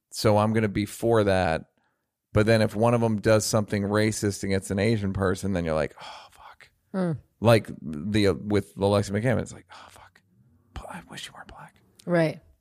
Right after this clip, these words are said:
Speaker 1: Um,
Speaker 2: It'd be easier if she was
Speaker 1: it'd be
Speaker 2: white.
Speaker 1: way easier
Speaker 2: No
Speaker 1: if she
Speaker 2: one
Speaker 1: was
Speaker 2: would be
Speaker 1: white.
Speaker 2: ta-,
Speaker 1: Yeah.
Speaker 2: like, "Another one bites the dust."
Speaker 1: Yeah.
Speaker 2: Moving on.
Speaker 1: Uh, but it, people don't understand the contradiction.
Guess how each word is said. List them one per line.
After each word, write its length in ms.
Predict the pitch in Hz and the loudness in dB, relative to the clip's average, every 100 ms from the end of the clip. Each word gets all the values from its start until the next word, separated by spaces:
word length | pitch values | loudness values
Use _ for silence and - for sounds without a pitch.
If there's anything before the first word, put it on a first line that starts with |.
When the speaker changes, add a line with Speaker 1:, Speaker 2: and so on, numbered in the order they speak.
| - | -2
Speaker 1:
Um, 600 | 101 95 87 82 73 - - | 0 0 -2 -4 -10 -12 -2
Speaker 2:
It'd 140 | 202 | 0
be 80 | 180 | 2
easier 400 | 214 214 180 185 | 2 2 2 2
if 80 | 156 | 0
she 100 | - | -2
was 100 | - | 2
Speaker 1:
it'd 120 | 123 | 4
be 80 | 113 | 4
Speaker 2:
white. 100 | 107 | 4
Speaker 1:
way 200 | 117 110 | 6 6
easier 140 | 104 | 4
Speaker 2:
No 100 | 220 | 6
Speaker 1:
if 40 | 226 | 6
she 20 | |
Speaker 2:
one 120 | 233 | 6
Speaker 1:
was 80 | 220 | 4
Speaker 2:
would 60 | 165 | 4
be 60 | 190 | 2
Speaker 1:
white. 120 | 156 | 0
Speaker 2:
ta-, 280 | 175 175 175 | 0 0 2
Speaker 1:
Yeah. 120 | 190 | 2
Speaker 2:
like, 240 | 180 151 - _ _ - | 2 0 -8 _ _ -4
"Another 300 | 180 180 196 | 0 2 4
one 120 | 196 | 4
bites 220 | 180 175 | 2 2
the 60 | 190 | 0
dust." 260 | 180 175 180 | 2 2 2
Speaker 1:
Yeah. 200 | 104 - - _ _ _ - | 0 -2 -8 _ _ _ -4
Speaker 2:
Moving 340 | 170 175 170 | 0 2 2
on. 300 | 160 160 175 - - | 0 -2 -8 -12 0
Speaker 1:
Uh, 360 | 107 101 95 85 - | 4 4 4 0 0
but 300 | - 110 - - _ _ _ _ _ | 4 4 2 -8 _ _ _ _ _
it, 240 | 120 120 - _ _ _ _ _ - - - 50 - - | 2 2 0 _ _ _ _ _ -20 -20 -18 -14 -12 -2
people 320 | 156 151 151 | 0 2 2
don't 180 | 139 135 | 4 4
understand 500 | 123 117 135 120 110 | 2 0 0 0 2
the 260 | 104 98 92 | 2 2 0
contradiction. 580 | - 101 90 80 87 - | -4 -4 -2 -4 -6 -12